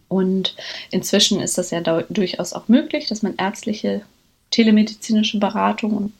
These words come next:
sogar auch Behandlung und Rezepte verschreiben kann. Ähm, und wir schauen uns auch an, ob wir in diesen Bereich weiter reingehen.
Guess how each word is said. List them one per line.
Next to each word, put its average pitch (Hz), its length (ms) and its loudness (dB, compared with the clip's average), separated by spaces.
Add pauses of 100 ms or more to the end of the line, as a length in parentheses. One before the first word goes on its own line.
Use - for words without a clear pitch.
(100)
sogar - 260 -2
auch - 100 -6
Behandlung 214 420 4
und 196 220 -4
Rezepte 208 400 -4
verschreiben 190 500 -2
kann. 190 260 -2 (540)
Ähm, 180 340 -2 (440)
und 185 120 0
wir 190 80 4
schauen 175 320 4
uns - 220 -2
auch 151 240 2
an, 180 160 -2
ob - 160 -6
wir 175 100 0
in 175 80 -2
diesen 170 220 0
Bereich 156 460 0
weiter 151 240 -2
reingehen. 170 720 -2